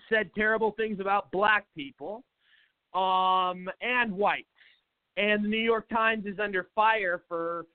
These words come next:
hiring her and letting her have a position. Um, and this is one of the,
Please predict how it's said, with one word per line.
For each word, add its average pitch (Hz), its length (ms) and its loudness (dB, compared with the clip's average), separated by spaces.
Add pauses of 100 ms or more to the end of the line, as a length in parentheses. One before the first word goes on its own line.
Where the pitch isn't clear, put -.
(140)
hiring 190 560 0
her 156 360 -6 (480)
and 170 280 -4
letting 202 320 -4
her 190 140 -4
have 185 160 -6
a 180 60 -6
position. 160 680 -8 (640)
Um, 165 600 0 (200)
and 190 240 0
this 247 180 2
is 220 160 -8
one 202 180 -2
of 180 80 -10
the, 170 180 -4